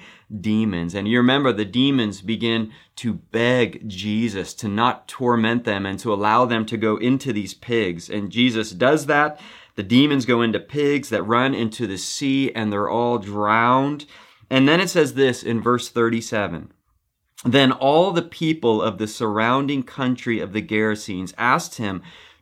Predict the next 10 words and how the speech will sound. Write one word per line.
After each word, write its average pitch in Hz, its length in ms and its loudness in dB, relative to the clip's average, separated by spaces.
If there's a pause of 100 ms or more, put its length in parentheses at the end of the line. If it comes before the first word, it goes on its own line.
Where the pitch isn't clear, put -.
(100)
to 127 180 0
depart 131 640 0
from 104 200 -4
them, 95 220 -6
for 104 220 -6
they 107 340 -2
were 104 180 -4
seized 95 1040 -6 (420)
with 92 280 -8
great 101 540 -4